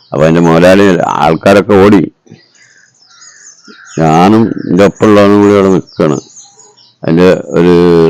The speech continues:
മാനേജറുണ്ട്, മാനേജറും അവിടെ ഇരിക്കുന്നുണ്ട്. ഇതങ്ങനെ ബാക്ക് അടിച്ചിങ്ങനെ വരിക, നടക്ക്, ബാക്കിലൊക്കെ നടന്ന് നടന്ന് വരുന്നു.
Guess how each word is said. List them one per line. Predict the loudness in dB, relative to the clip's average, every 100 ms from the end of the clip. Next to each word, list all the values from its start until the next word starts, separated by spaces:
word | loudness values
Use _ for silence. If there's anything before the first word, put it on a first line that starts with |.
| -2
മാനേജറുണ്ട്, | -2 0 0 0 0 0
മാനേജറും | 0 0 0 0 0 0 -2
അവിടെ | 0 0
ഇരിക്കുന്നുണ്ട്. | -2 -6 -8 -8 -8 -14 _ _ _ _ _ _ _ _ _ _ _ _ -6
ഇതങ്ങനെ | -2 0 2 2
ബാക്ക് | 2 2 2 2 0
അടിച്ചിങ്ങനെ | 0 2 2 2
വരിക, | 0 -2 -4 -12 -12
നടക്ക്, | -6 -4 -2
ബാക്കിലൊക്കെ | 0 0 0 -2 0
നടന്ന് | 0 0 0 0
നടന്ന് | -2 -2
വരുന്നു. | -6 -8